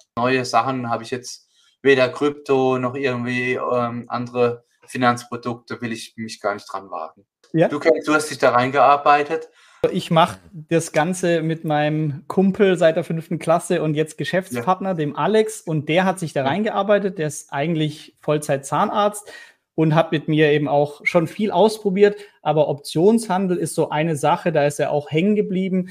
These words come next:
Speaker 2: weil das ein seriöses Modell ist. Jemand will sich absichern bei jemand, dafür bezahlt er eine Prämie. Also was Versicherungsunternehmen in der Welt machen, kann man hier für Aktien machen.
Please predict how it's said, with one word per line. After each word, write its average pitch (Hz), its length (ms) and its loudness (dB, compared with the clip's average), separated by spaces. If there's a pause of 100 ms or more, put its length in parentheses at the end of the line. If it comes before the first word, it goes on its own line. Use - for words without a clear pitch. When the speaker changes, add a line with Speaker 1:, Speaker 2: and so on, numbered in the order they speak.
(220)
Speaker 2:
weil 139 220 4
das 147 380 -4
ein 143 360 0
seriöses 147 840 0
Modell 151 400 2
ist. 214 340 0
Jemand 147 300 0
will 139 160 2
sich 127 260 -14
absichern 196 600 -2
bei 165 100 0
jemand, 156 460 -2 (220)
dafür 143 280 -2
bezahlt 139 480 -2
er - 80 -4
eine 135 160 -8
Prämie. 202 680 2 (440)
Also 139 240 0
was 143 180 4
Versicherungsunternehmen 147 1160 0
in 139 100 -2
der 127 140 0
Welt 190 240 2
machen, 160 400 0 (160)
kann 135 160 -4
man 135 100 -2
hier 143 200 0
für - 160 -6
Aktien 220 360 -2
machen. 180 380 0